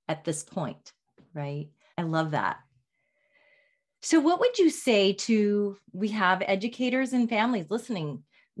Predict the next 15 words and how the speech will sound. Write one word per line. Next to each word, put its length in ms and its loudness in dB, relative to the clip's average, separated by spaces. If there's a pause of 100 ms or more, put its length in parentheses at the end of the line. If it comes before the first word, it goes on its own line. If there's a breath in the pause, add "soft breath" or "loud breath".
(340)
to, 340 2
to 500 0
educators 500 0
who 120 -4
have 340 -6
students 460 -2
in 60 -6
their 120 0
classrooms 760 -4
or 280 -6
on 160 0
their 140 0
campuses, 760 -4 (340 loud breath)
or 120 0
families 840 0